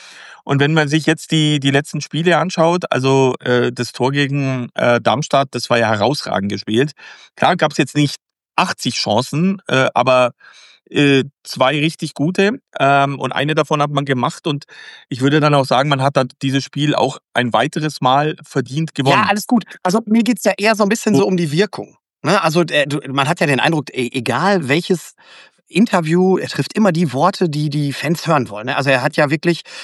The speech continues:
Speaker 2: da ist ja nicht einmal das bei, wo du irgendwie sagen kannst, „Na, da hat er nicht irgendwie drüber nachgedacht.“ Es wirkt alles so, als wenn er auf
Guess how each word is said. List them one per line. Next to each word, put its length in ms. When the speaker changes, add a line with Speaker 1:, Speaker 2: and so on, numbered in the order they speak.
Speaker 2:
da 80
ist 100
ja 80
nicht 200
einmal 220
das 180
bei, 320
wo 80
du 80
irgendwie 240
sagen 220
kannst, 240
„Na, 280
da 180
hat 100
er 80
nicht 140
irgendwie 200
drüber 200
nachgedacht.“ 460
Es 140
wirkt 280
alles 220
so, 100
als 180
wenn 120
er 140
auf 160